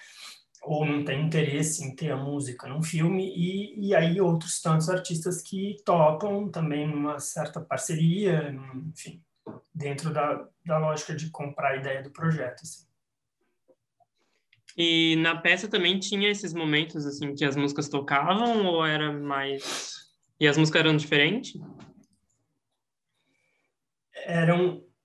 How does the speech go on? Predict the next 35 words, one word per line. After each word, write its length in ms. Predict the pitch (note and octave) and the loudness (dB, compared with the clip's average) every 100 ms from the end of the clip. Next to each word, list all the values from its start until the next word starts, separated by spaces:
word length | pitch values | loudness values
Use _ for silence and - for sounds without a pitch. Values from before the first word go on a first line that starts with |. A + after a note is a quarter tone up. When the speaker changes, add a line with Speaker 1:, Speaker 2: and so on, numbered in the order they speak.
| - | -8
Speaker 1:
tinha, 280 | - F3+ E3+ | -2 0 0
tem 140 | - | 0
algumas 420 | F3+ E3+ F#3+ A3 - | 2 2 2 0 -2
que 80 | |
são 560 | - - D#3+ D3+ C#3+ C#3 | -4 -2 -2 -2 -2 -4
iguais, 800 | C#3+ D3+ D#3+ G#3+ A3+ - - _ _ - | -2 2 4 4 2 -2 -6 _ _ -4
m-, 300 | E3 D#3+ - _ _ _ D#3+ | -2 -2 -8 _ _ _ -4
mas 520 | D#3 D#3+ D3+ C#3 C3 C#3+ | 0 0 0 -2 -8 -10
várias 520 | F3 E3 C#3+ D3 D3 - | -8 -4 0 0 0 -4
que 100 | - | -6
são 200 | - C#3+ | -8 -8
diferentes, 720 | - D3 D3 D#3+ G3+ A#3 G3+ | -6 -4 0 0 0 -4 -4
e 340 | G3+ G3 G3+ _ _ _ _ | -2 -4 -6 _ _ _ _
tinha 260 | - G#3+ G3+ | -6 0 2
muita 240 | G#3 G#3+ | 2 0
trilha 240 | - G#3 G#3 | -4 -2 -2
sonora, 480 | - A3+ E3+ C3 B2+ | 0 2 4 4 2
sim. 440 | - F#3 D3+ B2 - | -2 -2 -2 -4 -12
Só 240 | - E3 | -6 -6
que 140 | D#3+ | -4
o 40 | G3 | -6
que 140 | A3 | -6
tem, 500 | E3 D#3 C#3 C3 C3 - _ - | -6 -4 -4 -6 -10 -16 _ -18
o 80 | D#3+ | -14
que 140 | - | -8
tem 220 | E3 F3 D#3+ | -4 2 2
na 120 | C#3 | 2
dramaturgia 580 | C#3 C#3+ C#3+ C3+ C#3 B2+ | -2 -6 -6 -6 -6 -6
da 120 | B2 | -6
peça 600 | - F#3 F#3+ - - - _ _ _ _ _ _ - - - _ _ | -2 2 2 0 -8 -18 _ _ _ _ _ _ -14 -14 -16 _ _
é 120 | E3+ | -8
que 320 | D#3+ - E3+ D3+ | -8 -2 4 8
a, 400 | D3+ C#3+ C#3 - | 8 8 4 0
os 160 | E3 | -4
personagens, 1400 | - E3 - D#3+ D#3 D#3 E3 E3 F3+ F3 D#3 - - - | -6 -6 -4 0 2 2 2 2 0 0 -2 -4 -6 -12